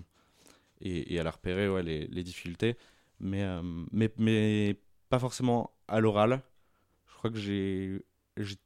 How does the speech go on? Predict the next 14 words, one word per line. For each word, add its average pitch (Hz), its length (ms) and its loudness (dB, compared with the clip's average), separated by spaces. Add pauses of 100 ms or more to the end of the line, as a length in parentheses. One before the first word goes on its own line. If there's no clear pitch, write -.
(220)
toujours 113 520 0
eu, 117 300 2 (840)
j'ai, 110 200 -4
j'ai 107 180 -2
jamais 117 320 4
eu 131 220 4
du 107 300 -8
mal 117 260 6
à 110 60 4
trouver - 200 -2
des 104 80 0
m-, 101 260 0
à, - 440 -6
à, - 60 -8